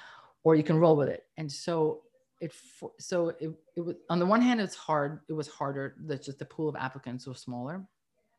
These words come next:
But then we had to really modify and understand that this is the new reality. Again, not that our work-life balance was crazy before. I mean, it's a forty-hour week. It's not like anyone's doing eighty-hour weeks, but it was more than that.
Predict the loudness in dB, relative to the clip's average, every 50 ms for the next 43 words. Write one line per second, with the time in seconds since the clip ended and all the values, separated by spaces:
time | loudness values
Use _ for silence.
0 | _ _ _ _ _ _ _ _ -20 -20 -20 _ -10 -4 -2 0 2 2 2 2
1 | 2 0 -2 -2 -2 2 4 4 6 6 6 4 4 4 4 2 0 0 0 0
2 | 0 0 0 0 0 0 0 -2 -2 -4 -4 0 0 2 2 2 0 0 0 -2
3 | -2 -2 -2 0 0 0 -2 -6 -4 -2 0 0 0 0 -2 -2 -2 0 0 0
4 | 0 2 0 0 0 0 2 2 4 4 2 2 0 -2 -2 -4 -6 -8 -14 -20
5 | -20 -20 -20 -20 _ _ _ _ -2 0 4 6 6 6 6 4 2 2 0 4
6 | 4 6 6 6 6 4 4 4 2 0 0 0 0 0 -2 -4 -6 -8 -10 -12
7 | -12 -6 -2 0 2 2 2 2 0 -2 -6 -6 -4 -4 -2 -2 -2 -2 -2 -4
8 | -6 -10 _ _ -8 -8 -8 -8 -8 -2 0 2 2 4 2 2 2 2 0 0
9 | 0 -2 -4 -6 -6 -6 -4 -4 -4 -4 -2 -2 -2 -2 -2 -2 -2 -4 -4 -4
10 | -4 -4 -4 -4 -4 -4 -4 -2 -2 -4 -4 -6 -12 -20 -20 -20 -20 -20 _ _
11 | _ _ _ _ _ _ _ _ 6 8 10 10 10 10 10 8 10 12 12 12
12 | 12 12 10 6 4 2 -2 -4 -6